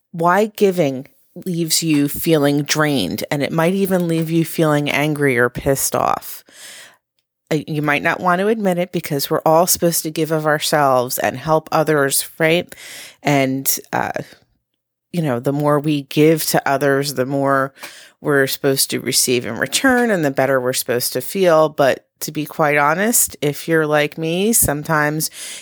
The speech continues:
you've been in positions where you're giving and giving and giving, and you just feel like crap. You feel depleted. You feel worn out. You feel used up. And eventually you might get pissed off because you're giving all this and why aren't you getting it back?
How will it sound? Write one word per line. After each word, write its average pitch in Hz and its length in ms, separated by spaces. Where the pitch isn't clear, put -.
you've 185 160
been 185 140
in 175 100
positions 175 540
where 160 180
you're 156 360
giving 180 380
and 165 160
giving 170 260
and 160 180
giving, 147 460
and 139 540
you 160 460
just - 560
feel 139 460
like 131 280
crap. 131 420
You 127 80
feel 139 240
depleted. 135 580
You 127 80
feel 131 300
worn 139 320
out. 123 260
You 131 140
feel 135 280
used 143 400
up. 123 280
And 135 180
eventually 147 640
you 147 200
might 139 260
get 143 240
pissed 151 320
off 160 400
because 135 460
you're 135 160
giving 151 340
all 135 220
this 139 360
and 135 520
why 139 400
aren't 135 180
you 139 80
getting 135 240
it 135 80
back? - 380